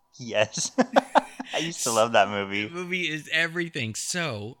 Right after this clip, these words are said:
Speaker 2: Joel Swetal played a character named Brown, who is sort of the nerdy, clunky right-hand man to our villain.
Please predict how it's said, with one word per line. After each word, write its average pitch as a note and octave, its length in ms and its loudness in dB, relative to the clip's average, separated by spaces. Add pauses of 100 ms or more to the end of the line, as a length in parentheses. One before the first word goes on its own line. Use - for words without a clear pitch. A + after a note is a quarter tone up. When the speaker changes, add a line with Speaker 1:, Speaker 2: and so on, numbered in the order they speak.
Speaker 2:
Joel F3 500 -8
Swetal A2+ 960 -10
played A#2+ 440 -6
a G#2+ 80 -12
character B2 420 -10
named G#2 300 -6
Brown, G#2+ 580 -10 (340)
who C3 240 -6
is A#2+ 340 0
sort C3 300 -4
of A2+ 260 -8
the A#2 200 -6
nerdy, B2 540 -4
clunky A#2 680 -10
right-hand G#2+ 520 -8
man G#2+ 320 -6
to A2 200 -6
our G2 160 -10
villain. G2+ 580 -10